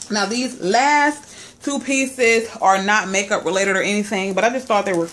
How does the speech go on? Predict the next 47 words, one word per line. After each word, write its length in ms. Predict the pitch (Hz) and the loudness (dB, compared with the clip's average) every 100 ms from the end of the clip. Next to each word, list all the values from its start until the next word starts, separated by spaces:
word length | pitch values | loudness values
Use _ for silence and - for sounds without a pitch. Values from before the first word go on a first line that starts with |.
| - | -6
cute, 320 | 349 349 339 | -2 0 0
and 160 | 302 254 | 0 0
they 160 | 262 | 0
were 160 | 247 - | 0 2
only 500 | 254 269 269 269 269 - - - - - | 2 2 2 0 0 -8 -20 -20 -20 -8
fifty 360 | - 277 - 262 | -2 -2 -2 -6
cent, 300 | 247 277 254 | -4 -2 0
and 140 | 185 | 0
I 60 | 226 | -2
can 220 | 247 247 | -2 -6
plaster 480 | 240 - 254 262 - | -6 0 0 0 -4
them 160 | 247 226 | -2 0
around 380 | 226 240 240 | 2 2 2
somewhere 420 | 240 254 240 240 - | 0 -2 0 0 0
in 160 | 233 | -2
here. 140 | 233 247 | -4 -2
Y'all 280 | 226 233 | 0 2
see, 160 | 233 254 | 0 0
I 120 | 220 | 2
like 280 | 226 202 202 | 2 0 -2
pink 240 | 269 247 | -8 -6
shit, 240 | - 240 233 | -8 -8 -6
and 100 | 220 | -4
I 80 | 214 | -2
like 280 | 226 226 | 0 -2
just 160 | 226 233 | -4 -6
having 340 | 233 214 190 | -2 -2 -2
random 340 | 175 226 220 208 | -4 -4 -6 -8
shit 220 | - 247 | -10 -10
just 240 | 220 220 | -12 -12
thrown 240 | - 240 233 | -6 -4 -2
all 140 | 220 | 0
over 80 | 233 | -2
the 80 | 220 | -2
place. 640 | 240 233 - - - - | -4 -4 -8 -20 -20 -8
But 140 | - 254 | 0 0
it 80 | 262 | 2
is 220 | 247 214 | -4 -4
these 340 | 254 269 262 | -4 -4 -4
two 140 | - 247 | -4 0
pictures 540 | 254 240 240 240 240 - - - - | 0 2 0 0 -4 -20 -20 -20 -16
right 380 | 196 240 240 220 | -4 0 2 0
here. 320 | 220 262 240 | -2 0 2
They 100 | 214 | 2
were 100 | 208 | -2
fifty 300 | 208 269 277 | -2 -4 -4
cent 340 | - 262 254 | -2 0 -2